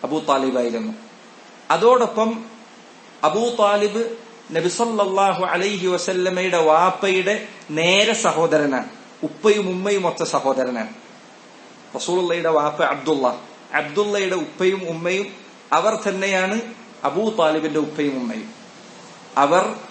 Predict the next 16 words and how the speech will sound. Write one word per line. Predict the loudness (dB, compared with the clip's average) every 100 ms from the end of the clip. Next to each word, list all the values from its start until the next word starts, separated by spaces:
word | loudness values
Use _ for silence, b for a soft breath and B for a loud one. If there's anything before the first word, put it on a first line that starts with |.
| -20 -20 -20 -16 -14
ഉപ്പയിലും | -2 0 2 0 -2
ഉമ്മയിലും | -6 -4 -2 -2 -2
ഒരുപോലെ | -2 0 2
യോജിക്കുന്നവരാണ്. | 0 -2 -6 -6 -4 -2 0 -2 -6 -14 -20 -20 -20 -20 -20 -16 -8
പിന്നീട് | -4 -2 0 0
നബി | -2
സല്ലല്ലാഹു | -2 -2 0 2 2 2 0
അലൈഹി | 0 0 0
വസല്ലം | 0 0 0 2 0 -2 -14 -20 -20 -8 -4
അബൂ | 0 2
താലിബിന്റെ | 2 2 2 -2 -2 -4 -4
കീഴിലാണ് | -4 -2 -2 0
വളർന്നത്. | 0 0 -2 -4 -6 -10 -18 -14 -6
അബൂ | -6 -2
താലിബിന്റെ | -2 -2 -2 -2
ചരിത്രം | -2 -2 -2 -2 -2